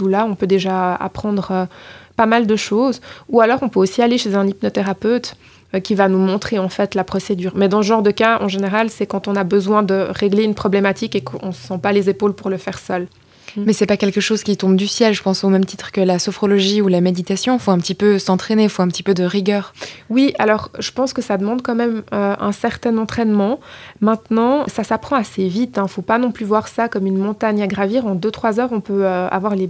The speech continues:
Speaker 1: de bonnes bases d'auto-hypnose. Et puis après, c'est un entraînement parce que la transe, c'est quelque chose qui s'apprend. Plus vous allez vous entraîner à aller dans cet état d'hypnose, plus ça va devenir facile, plus votre cerveau crée des connexions pour ça,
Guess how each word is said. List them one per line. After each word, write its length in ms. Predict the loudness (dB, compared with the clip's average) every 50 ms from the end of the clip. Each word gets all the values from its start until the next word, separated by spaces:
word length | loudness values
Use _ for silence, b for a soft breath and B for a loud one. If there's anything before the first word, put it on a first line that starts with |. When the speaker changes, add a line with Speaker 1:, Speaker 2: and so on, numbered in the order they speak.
| -6 -8 -10
Speaker 1:
de 380 | -8 -8 -6 -6 -2 0 0
bonnes 320 | 2 2 2 2 2 2 4
bases 240 | 4 2 2 2 0
d'auto-hypnose. 640 | 0 -2 0 -2 -4 -4 -2 -2 -2 -2 -2 -2 B B B B B B B B -2
Et 80 | -2
puis 120 | 0 0 -2
après, 260 | -2 -2 -2 -2 -2
c'est 160 | -2 -2 -2
un 180 | -2 0 0 0
entraînement 440 | -2 -2 -4 -4 -2 -2 -2 -2 -2
parce 180 | -4 -4 -4
que 80 | -4 -4
la 120 | -2 -4
transe, 260 | -4 -6 -6 -6 -6 -6
c'est 100 | -4 -2
quelque 260 | -2 -2 -2 -2 -2
chose 200 | -2 -2 -4 -4
qui 100 | -6 -8
s'apprend. 500 | -6 -4 -4 -4 -4 -6 -6 -4 -4 -4 B B B B B B B _
Plus 200 | -2 2 4 4
vous 240 | 4 4 4 4 4
allez 180 | 4 4 2 2
vous 260 | 0 0 0 2 2
entraîner 460 | 2 2 0 0 0 2 2 2 2
à 40 | 0
aller 140 | 0 0 0
dans 120 | 0 -2
cet 200 | -2 -4 -4 -2
état 180 | -2 0 -2 -2
d'hypnose, 420 | -2 -4 -4 -2 -2 -2 -2 -4
plus 140 | -6 -8 -6
ça 160 | -2 0 0
va 100 | 2 0
devenir 320 | 0 0 0 -2 -2 -4 -6 -8
facile, 680 | -14 -16 -4 -2 0 0 0 -2 -4 -2 0 2 2 0 B B B B B B _
plus 340 | -4 4 6 8 8 8 6 4
votre 260 | 0 -2 -4 -4 -4
cerveau 440 | -2 0 0 0 0 2 0 0 0
crée 280 | -2 -2 0 0 2
des 140 | 2 0 -2
connexions 460 | 0 0 0 0 -2 -4 -4 -4 -4
pour 180 | -4 -4 -8 -6
ça, 260 | -2 -2 0 0